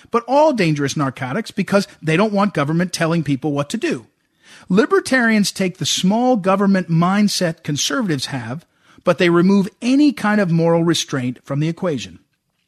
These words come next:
The second difference I see between libertarians and conservative Republicans is a practical one. Libertarians who identify with the political party of the same name ignore the fundamental mechanics of how our elections were designed to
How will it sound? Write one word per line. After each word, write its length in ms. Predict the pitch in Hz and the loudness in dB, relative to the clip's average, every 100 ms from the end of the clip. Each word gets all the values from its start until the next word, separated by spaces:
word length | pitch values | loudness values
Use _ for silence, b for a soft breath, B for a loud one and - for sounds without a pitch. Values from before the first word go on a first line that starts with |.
| _ | _
The 80 | 156 | -4
second 320 | - 220 269 | 0 0 0
difference 320 | 160 127 120 | 0 -2 -6
I 100 | 123 | -6
see 320 | 123 - 175 - B | -6 -2 -2 -2 B
between 340 | 196 - 190 - b | -4 0 0 -2 b
libertarians 680 | 156 170 156 160 156 170 | 0 0 0 0 0 0
and 180 | 160 165 | -2 -4
conservative 480 | 143 131 160 139 135 | -4 -2 -2 0 -2
Republicans 560 | 135 143 147 175 233 220 | -4 -4 -4 0 0 0
is 160 | 247 | -2
a 60 | 254 | -2
practical 480 | - 220 - 127 120 | 0 -2 -4 -8 -8
one. 220 | 98 92 _ _ B B B | -10 -16 _ _ B B B
Libertarians 840 | 151 190 285 320 - 269 175 165 - | 0 2 2 0 0 0 2 0 2
who 140 | 160 | 2
identify 560 | 147 185 247 202 165 156 | 2 2 0 0 -2 0
with 220 | 147 - | -2 -4
the 100 | 135 | -6
political 400 | - 196 156 135 | -2 -2 -2 -4
party 320 | - 220 151 | 0 2 2
of 100 | 127 | -2
the 60 | 127 | -4
same 260 | 143 127 | -4 0
name 340 | 170 233 180 190 b b | 0 0 0 -4 b b
ignore 460 | 185 185 220 277 | 0 2 4 4
the 120 | 220 160 | 4 0
fundamental 680 | - 254 302 294 247 247 | -2 0 0 2 2 4
mechanics 560 | 233 220 180 156 160 - | 2 2 0 0 -2 -4
of 140 | 143 | -8
how 200 | 117 156 | -2 0
our 120 | 143 127 | 2 2
elections 580 | 131 165 - 185 180 | 0 -2 -2 -2 -2
were 80 | 175 | -2
designed 420 | 165 135 123 127 | -2 -2 -4 -4
to 100 | - | -4